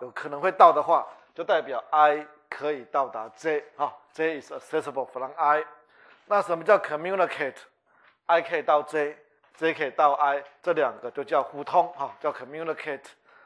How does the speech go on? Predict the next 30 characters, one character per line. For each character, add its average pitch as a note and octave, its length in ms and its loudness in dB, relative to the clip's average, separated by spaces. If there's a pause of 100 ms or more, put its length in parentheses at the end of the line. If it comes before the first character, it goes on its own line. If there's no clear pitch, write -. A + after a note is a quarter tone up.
(260)
那 F#3+ 180 2
什 D3 160 -8
么 D3 80 -14
叫 F#3 160 2
class？ F#3+ 420 6 (540)
在 G#3 240 6
同 E3 380 -4
一 G3+ 140 -4
个 D#3 240 2
很 C3 200 -14
多 F3+ 180 0 (360)
状 F3 260 4
态， D#3 260 4 (280)
我 B2 60 -20
们 C#3 120 -12
可 F#3+ 100 -4
以 E3 60 2
分 E3+ 380 0
类， E3 260 4 (300)
在 G#3 180 6
同 D#3+ 380 -6
一 E3 140 -6
类 F#3 240 4
里 C3 200 -10
面 F3 180 -6
的 D3 100 -4
状 D#3+ 280 0
态， D#3 260 2 (380)
彼 D#3 240 -10
此 B2 340 -18